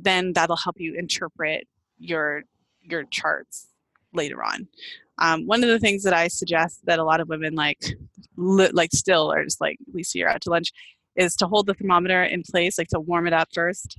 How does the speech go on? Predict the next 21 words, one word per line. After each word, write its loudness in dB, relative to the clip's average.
So -4
keep -4
the -6
thermometer 2
in -2
place -2
for -10
ten 0
minutes -6
before -10
you -2
actually -2
turn -2
it -2
on, 0
'cause -8
the 0
digital -2
thermometers -6
beep -8
really -4